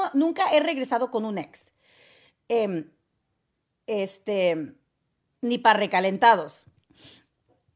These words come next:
E-, en esta ocasión, yo pienso que fue por la pandemia. <laughs>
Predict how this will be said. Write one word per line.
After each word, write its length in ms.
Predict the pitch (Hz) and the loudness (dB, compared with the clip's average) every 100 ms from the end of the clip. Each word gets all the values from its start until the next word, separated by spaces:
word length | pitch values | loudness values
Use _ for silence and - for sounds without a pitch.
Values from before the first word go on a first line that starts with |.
| _ - | _ -4
E-, 300 | 240 240 240 | -4 0 0
en 100 | 254 | 2
esta 260 | 262 320 | 2 2
ocasión, 760 | 320 262 196 247 247 277 294 - _ _ _ _ _ _ _ - | 2 0 0 2 4 2 0 -10 _ _ _ _ _ _ _ -8
yo 220 | 185 180 | -4 -4
pienso 220 | 175 214 | -4 -6
que 100 | 277 | -6
fue 180 | 262 226 | -6 -4
por 100 | 294 | -4
la 140 | 330 | -4
pandemia. 640 | 339 381 262 208 220 180 | -2 0 0 -2 -2 -4
<laughs> 60 | - | 0